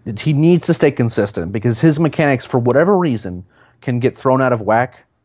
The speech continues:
fairly easily, and that's a problem because when his mechanics aren't right, two things happen. One, his fastball becomes flat, and that means, that mean, like, you know, any major league hitter or at least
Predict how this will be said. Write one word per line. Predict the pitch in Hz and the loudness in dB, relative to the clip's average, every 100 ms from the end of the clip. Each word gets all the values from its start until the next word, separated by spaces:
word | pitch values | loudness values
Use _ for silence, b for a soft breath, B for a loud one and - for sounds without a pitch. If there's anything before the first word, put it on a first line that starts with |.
| _ | _
fairly | - 131 127 135 123 | -4 0 0 -2 -4
easily, | 127 123 147 175 _ _ _ _ _ _ _ _ _ | -6 -6 -4 -6 _ _ _ _ _ _ _ _ _
and | - 131 120 | -4 -2 2
that's | 135 - | 0 0
a | |
problem | 120 110 95 - _ _ _ _ - | -2 -2 -2 -8 _ _ _ _ -8
because | 120 123 113 110 | -2 0 0 -2
when | 120 | -2
his | 120 175 | 0 0
mechanics | 175 190 175 165 | 0 -2 -4 -2
aren't | 175 151 | -2 0
right, | 165 156 - - | -2 -2 -12 -8
two | 185 | -4
things | 165 127 110 | -4 -4 -4
happen. | 98 92 90 110 | -4 -4 -10 -2
One, | 147 170 | -2 0
his | 160 - | -4 -2
fastball | 151 135 151 127 | -2 0 -4 -4
becomes | 127 117 113 | -6 -10 -10
flat, | - 127 151 - _ _ _ _ _ | -2 0 0 -4 _ _ _ _ _
and | 113 110 107 | -10 -8 -4
that | 120 | -4
means, | 117 113 107 - | -2 -4 -8 -6
that | 117 | -4
mean, | 117 117 | -2 0
like, | 107 - | -2 -2
you | 117 | -2
know, | 101 92 _ _ _ _ _ _ | -2 -6 _ _ _ _ _ _
any | 151 156 | 2 4
major | 147 131 | 2 2
league | 131 117 | 0 2
hitter | 127 120 | 2 4
or | 113 117 113 | 4 2 2
at | 123 | 0
least | 120 | -2